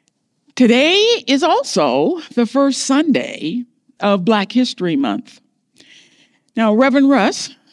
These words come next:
being as conscientious as he is, has asked me, a Black woman who is a member of the oldest African-American family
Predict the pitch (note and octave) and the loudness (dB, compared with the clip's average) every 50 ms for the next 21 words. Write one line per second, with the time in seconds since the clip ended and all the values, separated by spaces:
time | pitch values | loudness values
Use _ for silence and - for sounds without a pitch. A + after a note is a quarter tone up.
0 | _ _ _ _ _ _ - E3+ G#3+ A#3 A3+ A3+ A3 A3 G#3+ - F3 G3 F#3 F#3 | _ _ _ _ _ _ -4 0 2 2 4 4 2 2 0 0 0 -2 0 -2
1 | F3+ - - A3+ G3 G3 F#3+ F#3 F3 D3+ - G3+ A#3+ - - - - - - E3+ | -2 -2 -2 -2 0 0 -2 -4 -4 -4 -2 -4 -4 -4 -4 -8 -10 -6 -4 -4
2 | E3 - G3+ D#3+ - - B2 A2+ D3+ - A#4 - - - - _ _ _ _ _ | -2 -2 -2 -2 -2 -2 -4 -4 -4 -6 -8 -8 -12 -12 -14 _ _ _ _ _
3 | - - - - _ - - - - G#3 G#3 G3 - - G#3 A#3+ B3 F4+ - - | -20 -20 -20 -20 _ -20 -20 -6 -2 0 0 0 0 -2 -2 0 0 -2 -4 -6
4 | - C4+ B3 B3 A3 F3 E3 G3+ D4 G#4 - _ _ _ _ _ _ _ _ _ | -2 0 2 2 2 2 0 -2 -2 -4 -6 _ _ _ _ _ _ _ _ _
5 | _ - - - - D#3 F#3 E3 C3+ G3+ G3+ A3+ D4+ - C#4+ C4 B3+ G3+ F#3+ G#3 | _ -20 -16 -4 0 0 2 2 2 2 2 0 0 -2 -2 -2 0 0 0 0
6 | C4 F#4+ - - - _ _ _ _ _ _ _ _ _ _ _ - B3+ B3+ B3 | -2 -2 -4 -10 -20 _ _ _ _ _ _ _ _ _ _ _ 2 4 4 4
7 | A#3 A#3 A#3 G3+ G#3 G#3+ - - - - - A3 A#3 B3 C4 C4 C4+ C4+ B3 A#3+ | 4 4 2 0 -2 -4 -8 -12 -16 -6 0 2 4 4 6 4 4 4 2 2
8 | G#3+ A3+ - - A3+ B3+ D4 C4 D4+ C#4 - C#4 C#4+ D4 - B3+ - B3+ B3 A#3+ | 2 0 0 0 0 0 0 0 -2 -2 -2 -2 -2 -2 -2 -2 0 2 2 4
9 | A#3+ B3 A#3+ A#3+ A#3+ A#3+ G#3 G#3 - - G#3 G#3+ G#3+ G#3+ G#3+ G#3 G#3 | 4 2 2 0 0 0 -2 -2 -2 -4 -2 -2 -2 -2 -2 -2 -4